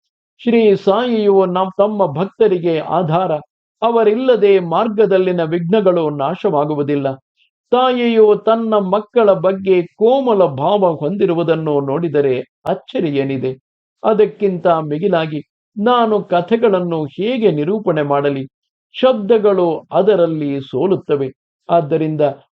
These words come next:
ಮೌನವನ್ನು ಆಶ್ರಯಿಸುವುದೇ ಒಳ್ಳೆಯದೆಂದು ಕಾಣುತ್ತದೆ. ಇದೇ ಸ್ತುತಿಸಲು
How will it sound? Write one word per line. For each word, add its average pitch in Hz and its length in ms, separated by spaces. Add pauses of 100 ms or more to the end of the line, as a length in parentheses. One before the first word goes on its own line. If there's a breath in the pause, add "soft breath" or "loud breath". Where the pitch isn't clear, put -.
(120)
ಮೌನವನ್ನು 233 720
ಆಶ್ರಯಿಸುವುದೇ 165 1000
ಒಳ್ಳೆಯದೆಂದು 143 920
ಕಾಣುತ್ತದೆ. 131 540 (580)
ಇದೇ 208 440
ಸ್ತುತಿಸಲು 170 760